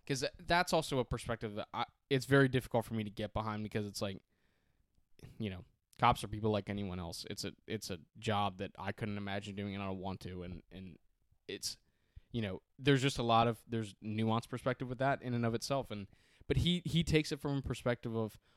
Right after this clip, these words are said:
"All that I want to do is to make sure that we can try to, for one, mend relationships between police and people like that, but two, and the biggest thing, and this is the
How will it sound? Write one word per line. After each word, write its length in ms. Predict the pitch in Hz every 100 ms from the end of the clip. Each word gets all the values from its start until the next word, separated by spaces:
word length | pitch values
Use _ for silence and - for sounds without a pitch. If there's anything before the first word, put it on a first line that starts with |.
| _ -
"All 240 | 135 147
that 120 | 135
I 140 | 127 127
want 340 | 120 127 -
to 60 | -
do 500 | 107 123 120 101 101 _ _ -
is 140 | 120
to 80 | -
make 320 | 113 120 131
sure 540 | - - 147 113 104 110 _ _ -
that 140 | 117
we 180 | 113 127
can 280 | - 117 101 _ _
try 380 | - - 135 139
to, 320 | 131 - 110
for 140 | 104 131
one, 280 | 147 160 131
mend 280 | 131 131
relationships 680 | 117 113 110 - 120 117 110
between 640 | 110 - 135 135 127 113 110 _
police 380 | - 123 117 -
and 120 | 110
people 220 | 120 113
like 120 | 110
that, 140 | 110 107
but 160 | -
two, 360 | - 190 160 117 -
and 160 | 127
the 80 | 110 - -
biggest 400 | 160 151 139 -
thing, 180 | 117 107
and 140 | 110 - 131 -
this 200 | 151 143
is 60 |
the 140 | 120